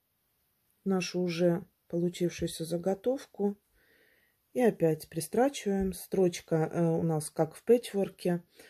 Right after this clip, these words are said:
Один и восемь, два, не больше.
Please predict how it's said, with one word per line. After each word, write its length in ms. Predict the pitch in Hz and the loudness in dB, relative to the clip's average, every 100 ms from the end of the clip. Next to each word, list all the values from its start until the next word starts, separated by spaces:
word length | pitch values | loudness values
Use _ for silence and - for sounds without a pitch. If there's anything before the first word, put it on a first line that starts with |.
| - _ | -20 _
Один 320 | 165 165 175 | -2 2 2
и 40 | 165 | 2
восемь, 420 | 165 156 - 160 | 2 0 0 -2
два, 380 | 160 160 151 147 _ _ _ _ _ _ _ _ _ | 0 0 0 -4 _ _ _ _ _ _ _ _ _
не 140 | 160 | -4
больше. 600 | 151 160 196 214 - 247 | -2 2 2 2 -2 -4